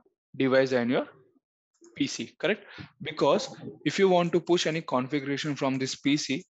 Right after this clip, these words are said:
to the router, you need someone who will be doing the connection, correct? Now, when you use Python over here, the scripting language, you have to use either Paramico or you have to use either Netmico over here. So these are the two things which you can use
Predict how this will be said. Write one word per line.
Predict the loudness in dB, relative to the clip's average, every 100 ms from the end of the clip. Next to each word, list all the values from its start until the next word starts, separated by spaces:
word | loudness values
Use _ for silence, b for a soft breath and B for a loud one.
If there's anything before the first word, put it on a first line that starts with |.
| _ _ _
to | -4
the | 0 2
router, | 2 0 -2 -6 -6 B B B -2
you | 0
need | 2 2
someone | 0 -2 -2 -4 -10 _ -2
who | 2 2 0 0
will | 0
be | -2
doing | 0 0 -2
the |
connection, | -4 -2 -2 -6 -12 -4
correct? | -4 -4 -14 B B -6
Now, | 0
when | 0 0
you |
use | -2 0 0 0
Python | -2 2 2 0 0
over | 0 0
here, | 0 -4 _ _ -4
the | -4
scripting | -2 -2 -4 -4 -2
language, | -2 -2 -4 -6 B B B
you | -2
have | 0 0
to | -2
use | 2 2 2
either | 2 2 0
Paramico | 0 0 0 0 -4 -8 -10 _ _
or | -2
you | 0
have | 0 0
to |
use | 0 0 0
either | 0 0
Netmico | -2 -4 -4 -2
over | 0 0
here. | -2 -10 -16 B B
So | -6
these | -2 0 0
are | 0
the | 0
two | 2 2 4
things | 2 -6 -4
which | -6 -4
you |
can | -2 0 2
use | 0 -2